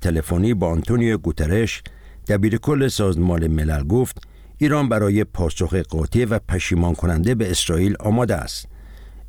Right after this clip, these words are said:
اسرائیل نیز تأکید کرده که به حملات موشکی دهم مهر ماه ایران پاسخی قاطع و غافل کن-، غافلگیر کننده خواهد داد. آتش سوزی در پالایشگاه پارس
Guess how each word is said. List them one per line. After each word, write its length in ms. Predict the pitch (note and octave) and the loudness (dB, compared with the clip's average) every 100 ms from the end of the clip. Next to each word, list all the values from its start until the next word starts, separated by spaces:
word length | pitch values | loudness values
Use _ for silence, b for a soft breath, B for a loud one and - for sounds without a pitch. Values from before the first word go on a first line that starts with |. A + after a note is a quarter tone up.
| - | -4
اسرائیل 400 | - - E2+ F#2+ | -2 2 2 2
نیز 200 | G2 - | 0 0
تأکید 480 | D#2+ D2 - B2+ - | -4 -4 -2 -2 0
کرده 340 | A#2 G2 A2+ | -2 0 -2
که 200 | - G#2 | 0 -2
به 120 | D#2+ | 0
حملات 400 | D2+ E2 G#2 C#3+ | 0 2 2 2
موشکی 680 | C#3 A2+ F#2+ F#2+ F2 G2 F#2 | 2 0 0 -2 -2 0 0
دهم 380 | D#2+ F2+ C#2 F#2 | 0 0 2 2
مهر 520 | F2 F2 E2+ D#2+ C#2 | 2 2 2 2 0
ماه 200 | F2+ C3+ | 2 2
ایران 460 | C3 G#2+ F#2+ G2 F#2+ B B B - | 2 2 2 2 -2 B B B -2
پاسخی 480 | F#2+ E2 G2+ G#2 F#2+ | 0 0 -2 0 -2
قاطع 460 | - F2 - G2 E2 | 0 0 0 0 2
و 240 | F2 E2 - B B - | 0 0 -4 B B 0
غافل 380 | E2+ D2+ F#2 | 0 2 2
کن-، 280 | - - A2 | 2 0 0
غافلگیر 800 | A2 F2 F2+ D2 - F2+ D#2 F2+ | -2 0 0 0 0 0 2 0
کننده 440 | - A#2 A#2 A#2+ F#2 | 0 0 2 0 -2
خواهد 320 | - D#2 D2+ | -2 -4 -4
داد. 200 | - - - - - - - - - - - - - - - - - - - - B B B B B B B B - | -6 -10 -12 -16 -16 -16 -16 -16 -16 -16 -16 -16 -16 -16 -16 -16 -16 -16 -14 -14 B B B B B B B B -2
آتش 320 | A#2+ D3+ C3 | 0 2 0
سوزی 260 | C3+ B2+ F#3 | 0 0 0
در 280 | F3+ E3 | 0 -2
پالایشگاه 640 | - B2+ A2+ A2 - C3 C3+ | -2 0 0 0 -2 0 0
پارس 420 | - A2 G2+ - | 0 0 0 -2